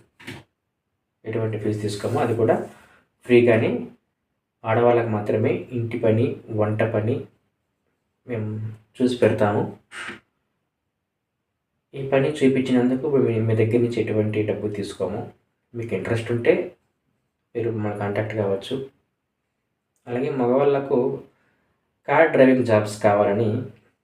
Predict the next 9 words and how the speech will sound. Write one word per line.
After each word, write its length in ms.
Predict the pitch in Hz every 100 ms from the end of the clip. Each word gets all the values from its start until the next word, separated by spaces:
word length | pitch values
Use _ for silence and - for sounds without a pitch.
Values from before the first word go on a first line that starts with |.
| -
అడిగారు. 440 | 104 101 110 117 - 107 _ _ _ _ _ _ _ _ _ _ _ _ _ _ _ _ 113
అది 140 | 101
కూడా 200 | 110 110
నేను 180 | 107 98
ఒక 120 | 92 92
వీడియో 260 | 101 -
చేసి 180 | 104 98
పెడతాను 380 | 95 90 98 95
రేపు. 260 | - -